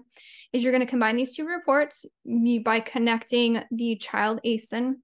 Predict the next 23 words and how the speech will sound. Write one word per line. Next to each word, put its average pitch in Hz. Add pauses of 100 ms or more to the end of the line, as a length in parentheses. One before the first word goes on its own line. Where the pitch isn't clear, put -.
(160)
information. 226
So 294
you 214
have 214
the 208
business 269
reports, 277
it's 233
already 202
broken 208
up 190
by -
child 208
asin. 269 (380)
This 214
download 220
from 214
the 208
ad 240
console 226
is -
already, 220
uh, 214